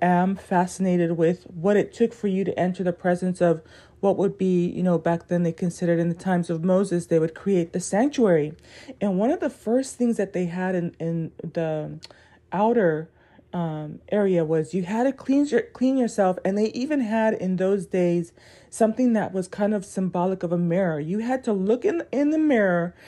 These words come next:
and make sure that you took the crust out your eyes, that you groomed your hair,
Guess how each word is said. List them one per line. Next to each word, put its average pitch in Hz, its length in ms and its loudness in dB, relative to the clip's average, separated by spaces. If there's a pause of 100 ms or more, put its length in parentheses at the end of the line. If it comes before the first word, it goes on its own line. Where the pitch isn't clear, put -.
(220)
and 190 200 0
make 170 180 2
sure 233 240 2
that 202 220 -2
you 180 60 -8
took - 280 -10
the 147 80 -2
crust 214 500 0
out 226 280 4
your 226 180 4
eyes, 208 460 4
that - 260 -4
you 190 100 -4
groomed 196 560 0
your 202 180 2
hair, 196 560 0